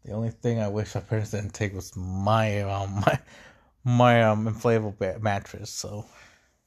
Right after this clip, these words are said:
I mean, if it does have a bed, then, hey, okay, it's one less thing for me to worry about. If not, then, oh well, then I'll just have to buy an air mattress. Which I really don't mind, to be fair.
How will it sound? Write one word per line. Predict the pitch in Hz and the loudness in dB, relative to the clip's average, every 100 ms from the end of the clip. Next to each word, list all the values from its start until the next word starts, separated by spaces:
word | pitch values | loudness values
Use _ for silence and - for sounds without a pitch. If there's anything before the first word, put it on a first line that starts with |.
| _ _ _ _ _ _ _ _ _ _ _ _ 143 | _ _ _ _ _ _ _ _ _ _ _ _ -4
I | 143 | 0
mean, | 156 160 147 139 | 2 2 0 0
if | 151 170 | -2 0
it | 147 - | 0 2
does | 127 151 156 | 4 4 2
have | 165 | -2
a | 147 | -2
bed, | - 107 104 139 165 | -4 -4 0 0 0
then, | 147 113 104 104 | -2 -2 -2 -2
hey, | 110 123 101 92 _ _ _ _ _ _ _ _ - 107 - _ _ | -2 -2 -2 -8 _ _ _ _ _ _ _ _ -16 -16 -16 _ _
okay, | 120 120 | 4 4
it's | 98 98 - - - | 2 -6 -12 -20 -8
one | 113 113 | -2 0
less | 110 | 0
thing | 127 | 0
for | 117 117 | 0 2
me | 117 | 2
to | 104 | 4
worry | 123 127 | 4 4
about. | 104 104 101 110 _ _ _ _ _ _ _ _ _ _ | 2 0 -4 -6 _ _ _ _ _ _ _ _ _ _
If | 131 123 | 2 4
not, | 120 120 131 131 | 6 6 6 4
then, | 123 120 120 117 117 | 2 2 4 2 2
oh | 117 | 2
well, | 110 104 | 4 2
then | 104 104 | 2 0
I'll | 101 92 - | -2 -4 -8
just | 101 | -6
have | 107 | -6
to | 101 | -8
buy | - 98 98 | -6 -4 -4
an | |
air | 98 101 | -6 -6
mattress. | 98 - 117 117 - _ - - - - - - - - - _ _ - | -6 -4 -4 -6 -8 _ -20 -20 -20 -20 -20 -20 -20 -20 -20 _ _ -2
Which | 285 254 | 0 4
I | 277 | 6
really | 247 254 277 | 8 8 6
don't | 247 247 170 | 6 6 4
mind, | 127 156 190 - | 2 0 0 -2
to | 143 | -8
be | 127 | -8
fair. | - - 135 135 143 - | -8 0 4 4 4 0